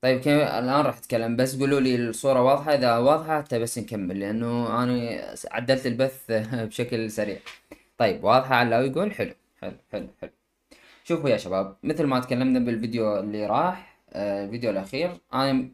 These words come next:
توقعاتي الشخصية راح نلعب بثلاثة واحد ثلاثة ثلاثة أو ثلاثة أربعة ثلاثة دايموند بهذا الشكل.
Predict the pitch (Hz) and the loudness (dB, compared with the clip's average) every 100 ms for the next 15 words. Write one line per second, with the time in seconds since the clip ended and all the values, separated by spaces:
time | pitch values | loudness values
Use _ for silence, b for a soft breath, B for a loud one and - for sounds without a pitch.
0 | - 117 117 117 117 117 - 104 - 117 | -4 2 2 2 0 0 -4 -10 -8 -4
1 | 139 165 127 120 117 110 95 98 - 120 | -2 -2 -4 -2 0 0 -4 -8 -2 0
2 | 123 101 117 123 175 170 b b b _ | 0 0 2 2 -2 -6 b b b _
3 | 120 131 143 139 101 98 143 196 - _ | -2 0 -2 -2 -2 0 -2 -4 -10 _
4 | _ _ 127 127 131 131 120 117 113 113 | _ _ 0 2 0 0 0 0 0 0
5 | 110 - - 117 113 107 113 113 98 147 | -2 -6 -4 -2 0 0 2 2 0 -4
6 | 170 - - 98 101 - - 95 165 254 | -8 -14 -14 -4 -4 -4 -12 -8 -6 -8